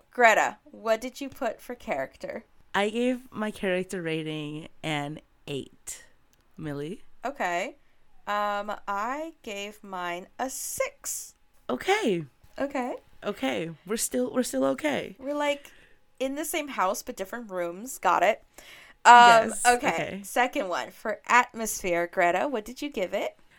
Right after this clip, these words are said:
Speaker 2: I gave my atmosphere a nine.
Speaker 1: All right. I gave atmosphere a seven.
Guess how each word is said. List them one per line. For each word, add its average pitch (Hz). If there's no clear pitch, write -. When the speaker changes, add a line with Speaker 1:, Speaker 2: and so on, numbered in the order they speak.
Speaker 2:
I 233
gave 214
my 190
atmosphere 175
a 202
nine. 214
Speaker 1:
All 247
right. 285
I 220
gave 247
atmosphere 202
a 262
seven. 294